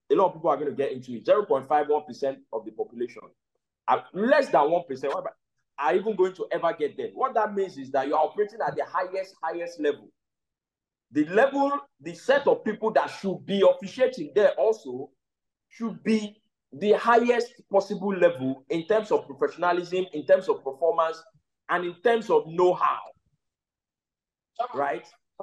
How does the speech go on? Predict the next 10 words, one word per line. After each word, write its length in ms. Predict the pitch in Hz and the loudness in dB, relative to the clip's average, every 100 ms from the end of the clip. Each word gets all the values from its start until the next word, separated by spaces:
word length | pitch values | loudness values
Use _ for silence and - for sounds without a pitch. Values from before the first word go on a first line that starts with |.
| - | -4
So, 400 | 247 254 220 214 - - _ _ _ _ _ _ _ _ _ | 2 6 6 4 -6 -20 _ _ _ _ _ _ _ _ _
what 200 | 131 269 | 4 6
I've, 320 | 226 170 131 - - | 6 4 -4 -10 -2
I, 120 | 175 170 | 0 0
and 120 | 175 | 0
that's 140 | 277 | 0
why 180 | 226 190 | 2 0
I 40 | 151 | 0
agree 200 | 131 180 | -6 -14
with 140 | 143 | -14